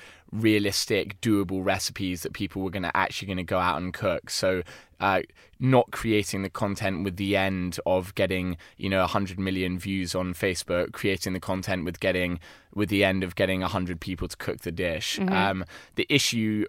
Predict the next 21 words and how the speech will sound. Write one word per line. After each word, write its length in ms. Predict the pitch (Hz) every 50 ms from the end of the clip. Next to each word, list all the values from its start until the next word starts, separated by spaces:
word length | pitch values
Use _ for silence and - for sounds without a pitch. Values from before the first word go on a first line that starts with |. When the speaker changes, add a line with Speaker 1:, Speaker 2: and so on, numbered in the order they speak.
| -
Speaker 1:
with 300 | - 104 107 113 107 95
that 240 | - 107 98 90 -
for 120 | - - -
us 320 | 101 107 104 101 - - -
is, 600 | - 95 98 95 95 98 95 92 95 - - - - -
uh, 200 | 98 98 98 95
while 180 | 98 107 101
we 100 | 101 101
have 180 | 104 117 107 92
the 80 | 101 -
capabilities 720 | - 107 98 - 101 110 127 123 113 - - 101 95 -
to 80 | - 107
make 220 | 101 104 101 82
that 200 | 69 87 87 -
food 220 | - - 104 95 85
porn 220 | - 104 92 92
content 400 | 90 - 95 90 85 101 95 90
whenever 240 | 95 95 98 92 101
we 140 | 95 92 92
want, 380 | 101 113 107 98 92 90 90 - - - - - _ _ -
um, 460 | - 101 98 95 95 98 98 95